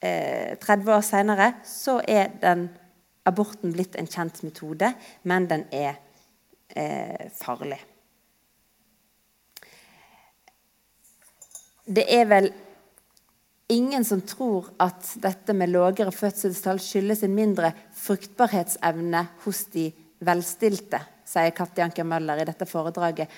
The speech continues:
Moderskapets frigjørelse. Og det, eh, er, kan, er nesten som å legge,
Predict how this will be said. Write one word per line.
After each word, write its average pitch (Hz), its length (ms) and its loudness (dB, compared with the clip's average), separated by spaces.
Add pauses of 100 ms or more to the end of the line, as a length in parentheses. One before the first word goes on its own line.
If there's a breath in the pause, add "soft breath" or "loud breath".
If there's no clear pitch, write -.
(140 loud breath)
Moderskapets 180 760 -2
frigjørelse. 156 600 -4 (580 loud breath)
Og 190 160 2
det, 226 300 8 (1200)
eh, 170 920 4 (120)
er, 185 300 6
kan, 180 680 0
er 202 140 2
nesten 208 340 2
som 180 160 -2
å 170 60 -2
legge, 175 680 4